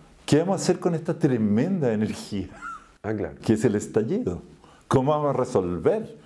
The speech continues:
Speaker 1: esta demanda social de justicia, de igualdad, ¿no es cierto? De cambio, de cambio, lo principal, cambio. No queremos más de lo mismo. <laughs>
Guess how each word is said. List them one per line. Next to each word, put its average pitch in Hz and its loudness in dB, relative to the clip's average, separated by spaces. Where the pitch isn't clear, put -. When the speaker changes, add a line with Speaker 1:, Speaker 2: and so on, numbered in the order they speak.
Speaker 1:
esta 110 0
demanda 104 2
social 107 -2
de 98 -6
justicia, - -4
de 98 2
igualdad, 78 0
¿no 98 0
es - -6
cierto? - 0
De - -4
cambio, 82 0
de - -6
cambio, 90 0
lo 90 2
principal, 104 0
cambio. 98 -2
No 113 2
queremos 139 2
más 135 0
de 143 4
lo 139 2
mismo. 139 -4
<laughs> - -20